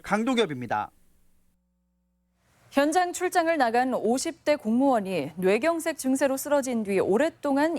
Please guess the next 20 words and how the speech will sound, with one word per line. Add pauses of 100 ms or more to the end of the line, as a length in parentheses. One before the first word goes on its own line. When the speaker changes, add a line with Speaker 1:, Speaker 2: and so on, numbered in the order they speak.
Speaker 2:
입원
치료
중이지만 (260)
업무상
재해
인정은
받지
못하고
있습니다. (580)
이유는
만성
질환이었다는
건데요. (180)
주위
동료들은
납득하기
어렵다는
입장입니다. (320)
임홍진
기자입니다.